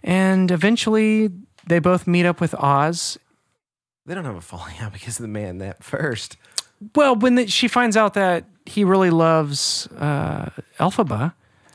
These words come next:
Speaker 2: But that happens,
Speaker 1: Glinda's
Speaker 2: that
Speaker 1: really
Speaker 2: happens
Speaker 1: upset about
Speaker 2: later.
Speaker 1: that.
Speaker 2: Yeah, yeah, but that happens,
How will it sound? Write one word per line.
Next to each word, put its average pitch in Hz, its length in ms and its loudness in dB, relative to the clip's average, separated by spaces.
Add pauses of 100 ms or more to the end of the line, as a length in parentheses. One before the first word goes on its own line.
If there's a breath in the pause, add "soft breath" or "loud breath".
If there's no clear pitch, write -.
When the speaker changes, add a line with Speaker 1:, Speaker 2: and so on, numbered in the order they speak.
Speaker 2:
But 165 140 -8
that 180 180 0
happens, 165 220 2
Speaker 1:
Glinda's 226 360 4
Speaker 2:
that 175 60 2
Speaker 1:
really 180 200 4
Speaker 2:
happens 165 240 2
Speaker 1:
upset 294 140 0
about - 140 -2
Speaker 2:
later. 135 160 -2
Speaker 1:
that. 98 260 -6
Speaker 2:
Yeah, 196 120 -8
yeah, 175 180 -6
but 147 100 -8
that 180 140 -6
happens, 123 320 -8